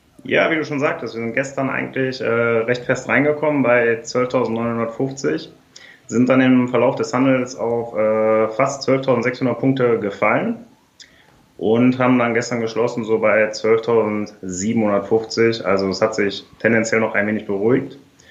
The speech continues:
Ja, was war der Auslöser? Man kann ja schon so fast sagen, ähm, wie immer, mal wieder Corona, äh, weiter das bestimmte Thema. Gestern hat, äh, erstmals Europa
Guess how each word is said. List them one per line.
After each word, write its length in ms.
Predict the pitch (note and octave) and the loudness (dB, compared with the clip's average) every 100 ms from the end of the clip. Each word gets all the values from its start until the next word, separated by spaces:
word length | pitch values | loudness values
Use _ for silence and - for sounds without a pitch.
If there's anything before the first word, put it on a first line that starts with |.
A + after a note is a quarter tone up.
| - _ _ - | -20 _ _ 0
Ja, 160 | F3 | 2
was 160 | D3+ - | 2 0
war 60 | C3+ | 0
der 120 | B2 | 0
Auslöser? 540 | D#3+ - A#2+ A2 G#2 - | -2 -4 -4 -2 -4 -6
Man 140 | A#2+ A2 | -10 -4
kann 100 | C3 | -2
ja 100 | A#2+ | -2
schon 220 | - A#2 | -4 -6
so 80 | A2+ | -6
fast 300 | - B2+ C3 | -4 -4 0
sagen, 260 | B2+ B2 | 0 2
ähm, 460 | A2+ A#2 A#2 A#2 A2 | 0 0 0 -2 -2
wie 160 | G#2 F#2 | -2 2
immer, 400 | C3 D3+ - - - - | 2 2 -2 -10 -20 -6
mal 240 | A2 B2 | 0 2
wieder 200 | A#2+ A#2 | 4 2
Corona, 680 | A2+ A2+ A2+ C#3 D3+ G3+ - - _ _ _ - - | 0 -2 0 0 0 -4 -10 -20 _ _ _ -20 -6
äh, 260 | A#2 G#2+ G#2 | 0 0 2
weiter 220 | A2 B2+ | 2 2
das 120 | A2+ | 0
bestimmte 360 | - - A#2+ A2 | -2 -2 -2 0
Thema. 480 | B2+ B2+ D3 D3 - _ _ _ _ _ _ - | 2 2 2 -2 -10 _ _ _ _ _ _ -2
Gestern 380 | A2+ - C3+ B2 | 0 2 0 0
hat, 300 | A#2 - G2 | -2 -4 -4
äh, 240 | G#2 G#2+ | -2 0
erstmals 460 | A2+ A#2+ B2 - - | -2 -2 -4 -4 0
Europa 960 | A2 G#2 A#2 C3+ C3+ C#3+ C#3 C#3+ C#3+ | 2 2 2 2 2 2 2 0 -6